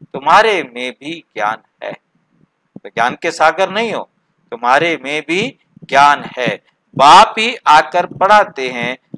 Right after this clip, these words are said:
और कोई बात ही नहीं। जो, जो जिस भावना से याद करते हैं, अब उनकी भावना जिस मूर्ति में बैठी है तो उनको उसी मूर्ति का साक्षात्कार होता है।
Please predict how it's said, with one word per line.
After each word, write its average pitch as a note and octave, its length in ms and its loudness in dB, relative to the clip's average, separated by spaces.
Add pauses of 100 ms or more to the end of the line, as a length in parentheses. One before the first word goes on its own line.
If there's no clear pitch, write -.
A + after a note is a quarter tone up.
(140)
और C#3 380 2 (140)
कोई C3+ 320 -8 (120)
बात C3+ 400 0
ही C#3+ 220 -14
नहीं। C#3 420 -12 (400)
जो, C#3 300 -6 (260)
जो D3+ 360 -4 (140)
जिस A#3+ 260 -6
भावना C3 640 -2
से C#3+ 240 -14 (160)
याद A2+ 180 0
करते - 500 -20
हैं, - 80 -20 (840)
अब A#2+ 120 -4
उनकी D3+ 260 -10
भावना D#3 320 -2
जिस E3+ 300 -12
मूर्ति D#3+ 320 -12
में D#3+ 220 -10
बैठी E3 340 -6
है F#2 120 -16 (540)
तो E3+ 120 0
उनको F#3 240 -4
उसी B3 340 -8
मूर्ति G#3+ 360 -6
का A3 180 2
साक्षात्कार G3 680 -2
होता F3+ 260 -8
है। E3+ 80 -14